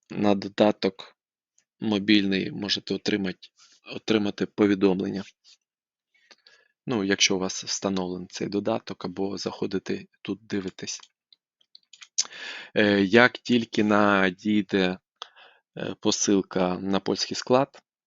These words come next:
м, вам впродовж дня виставить рахунок. Чим швидше ви сплатите цей рахунок,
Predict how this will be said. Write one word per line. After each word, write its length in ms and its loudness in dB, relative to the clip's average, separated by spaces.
м, 360 -8
вам 580 2
впродовж 600 0
дня 300 6
виставить 600 -2
рахунок. 600 -4
Чим 200 6
швидше 460 4
ви 280 2
сплатите 560 0
цей 220 0
рахунок, 560 -4